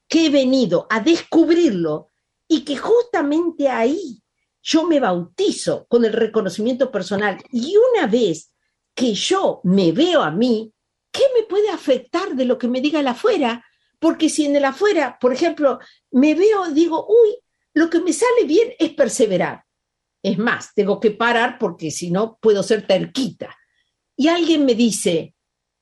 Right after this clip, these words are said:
"Si hay algo que vos no sabés hacer, es perseverar". Yo lo miro y digo, <laughs> miro a otro. <laughs> ¿Y qué le puede, o sea, que no se me mueve un pelo? Y si alguien me dice, "Oh, qué bien que perseverás", y entonces yo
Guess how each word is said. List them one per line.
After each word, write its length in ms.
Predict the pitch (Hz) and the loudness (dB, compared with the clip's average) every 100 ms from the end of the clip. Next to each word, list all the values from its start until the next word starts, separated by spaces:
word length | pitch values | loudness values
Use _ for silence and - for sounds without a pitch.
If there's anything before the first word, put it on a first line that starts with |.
| _ _ _ _ _ | _ _ _ _ _
"Si 160 | - 311 | -2 0
hay 140 | 320 | 2
algo 260 | 320 302 262 | 0 0 0
que 80 | 220 | 2
vos 160 | 240 | 2
no 120 | 240 | 0
sabés 280 | 240 196 190 | -2 -4 -4
hacer, 400 | 185 226 262 277 _ | -4 -2 -4 -6 _
es 120 | 233 | -6
perseverar". 600 | - 147 151 139 113 113 _ _ _ _ _ _ _ | -4 -6 -6 -6 -10 -12 _ _ _ _ _ _ _
Yo 140 | 277 | -6
lo 120 | 269 240 | -4 -4
miro 360 | 269 294 285 - | -4 -4 -6 -8
y 60 | |
digo, 200 | - 214 | -8 -6
<laughs> 520 | - - - 269 277 - | -6 -10 -4 -4 -4 2
miro 280 | 277 294 330 | 4 6 6
a 160 | 269 | 6
otro. 360 | 359 587 - 254 | 4 4 4 0
<laughs> 640 | 320 - 554 - - - - | 0 -4 -8 -8 -20 -10 -4
¿Y 80 | |
qué 160 | 415 - 659 | -2 0 2
le 60 | 587 | 2
puede, 380 | 466 523 494 - | 4 4 4 0
o 40 | |
sea, 140 | 453 539 - | 2 2 2
que 260 | 539 302 | 0 4
no 120 | 311 | 2
se 120 | - 254 | 4 4
me 140 | 226 | 4
mueve 240 | 233 214 | 4 4
un 160 | 226 226 | 4 4
pelo? 560 | 539 440 190 165 156 _ _ _ _ _ _ _ | 2 2 2 -2 -4 _ _ _ _ _ _ _
Y 120 | 339 | 0
si 160 | - 320 | 2 0
alguien 360 | 349 330 330 | 0 2 2
me 100 | 254 | 2
dice, 320 | 226 247 - - | 2 -2 -2 -2
"Oh, 500 | 139 151 190 240 208 180 | -2 -2 0 2 0 0
qué 120 | 214 | 0
bien 220 | 202 220 | 2 0
que 100 | 214 | -2
perseverás", 720 | 202 165 - 165 175 240 226 _ | -4 -6 -2 0 0 -2 -6 _
y 100 | - | -12
entonces 340 | 170 165 190 156 | -4 -4 -2 -2
yo 220 | 185 | -2